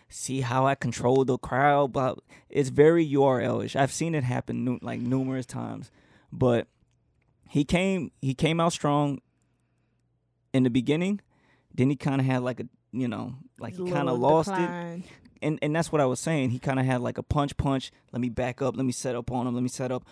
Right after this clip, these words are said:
Speaker 1: Punch, punch, punch. You feel me? Like, Israel punched the whole first round, bro.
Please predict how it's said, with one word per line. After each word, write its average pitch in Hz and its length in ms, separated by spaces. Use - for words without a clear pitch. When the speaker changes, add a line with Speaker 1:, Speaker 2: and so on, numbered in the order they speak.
Speaker 1:
Punch, 135 300
punch, 135 360
punch. 135 340
You 135 120
feel 170 220
me? 165 200
Like, 139 300
Israel 156 380
punched 147 300
the 123 100
whole 143 240
first 127 320
round, 131 360
bro. 92 220